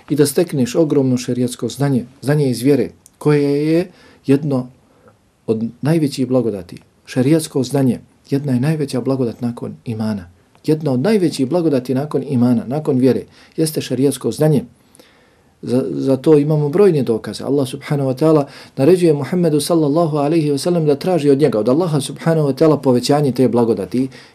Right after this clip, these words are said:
Jedino je spomenuto za tu blagodat, ni za koju drugu. وَقُلْ رَبِّ زِدْنِي عِلْمًا. I reci: „Gospodaru moj, povećaj mi znanje.” Pa će ovaj biti upoznat sa tom blagodati. Šta si radio?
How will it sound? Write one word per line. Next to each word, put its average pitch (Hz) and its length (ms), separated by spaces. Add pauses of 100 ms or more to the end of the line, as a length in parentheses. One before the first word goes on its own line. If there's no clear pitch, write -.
(100)
Jedino 160 460
je 143 60
spomenuto 143 520
za 120 80
tu 165 160
blagodat, 110 400
ni 175 80
za 170 100
koju 110 200
drugu. 101 280 (580)
وَقُلْ 165 260
رَبِّ 139 340
زِدْنِي 110 440
عِلْمًا. 90 200 (200)
I 127 100
reci: 160 320 (200)
„Gospodaru 123 440
moj, 117 200
povećaj 101 360
mi 95 100
znanje.” 82 280 (680)
Pa 123 80
će - 160
ovaj 113 200
biti 120 260
upoznat 117 440
sa - 80
tom 110 240
blagodati. 107 520
Šta 143 200
si 143 200
radio? 110 580